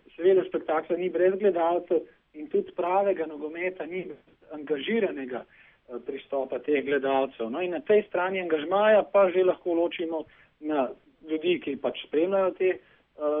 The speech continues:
nogometne tekme ali pa druge športne prireditve, na gledalce, na navijače in potem še na tiste, ki znotraj te kulture navijaške, eh,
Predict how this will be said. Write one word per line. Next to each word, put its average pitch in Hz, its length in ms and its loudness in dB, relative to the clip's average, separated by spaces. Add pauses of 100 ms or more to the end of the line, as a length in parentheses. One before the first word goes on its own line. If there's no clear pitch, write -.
(120)
nogometne 170 680 -6
tekme 160 280 -4
ali 180 160 -2
pa 185 140 0
druge 165 260 -4
športne 160 400 -6
prireditve, 151 460 -6
na 143 200 -8 (340)
gledalce, 175 680 4
na 180 160 0
navijače 175 760 2 (260)
in 196 180 -4
potem 185 360 0
še 190 160 0
na 185 120 0
tiste, 180 440 -4
ki 156 180 -4
znotraj 180 440 -2
te 226 160 -2
kulture 175 640 2
navijaške, 156 680 0
eh, 190 80 -4